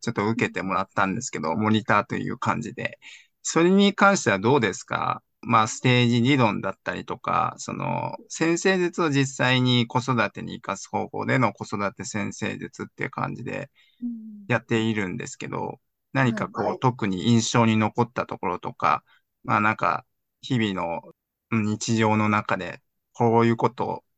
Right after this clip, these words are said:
Speaker 1: 実践したら、こういうふうに変わってきましたみたいなこととか、何かあれば。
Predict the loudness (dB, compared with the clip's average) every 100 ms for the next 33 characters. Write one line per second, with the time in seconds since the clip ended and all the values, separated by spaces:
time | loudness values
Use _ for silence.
0 | _ -6 -6 0 2 2 2 0 -2 -6
1 | _ _ _ _ 2 2 2 -2 0 4
2 | 4 4 0 -4 0 2 0 2 2 2
3 | -4 -12 -14 -12 -12 -10 -12 -6 -6 -2
4 | 0 0 -4 -4 -4 -4 -6 -6